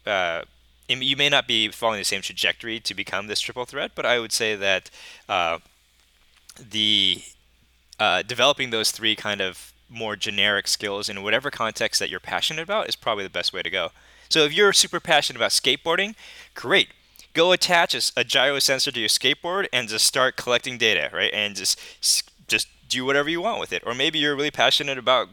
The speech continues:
m-, moonshining, right? Great, let's instrument your still and just start measuring it and seeing what, seeing what you can learn from it. Because the best way,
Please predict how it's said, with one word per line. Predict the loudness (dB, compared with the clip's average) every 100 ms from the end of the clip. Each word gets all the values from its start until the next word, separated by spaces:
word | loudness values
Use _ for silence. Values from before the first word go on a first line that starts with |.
| _ _ _ _
m-, | -14 -12 -10
moonshining, | -4 -2 0 -2 -6 -4
right? | -2 -2 -6 _ _
Great, | 2 2 2
let's | -2
instrument | 0 0 0 0
your | 0
still | 0 2 2 2
and | 0
just | -2
start | 2 2
measuring | 2 0 0 -2
it | -6 -6
and | -6 -2
seeing | -2 -2 -4
what, | -8 -6
seeing | -4 -4
what | -6
you | -8
can | -10
learn | -10 -8
from | -8 -8
it. | -12 -18 -16 -16 -16 -20 -8
Because | -4 0
the | 0
best | 2 4 4
way, | 4 4 4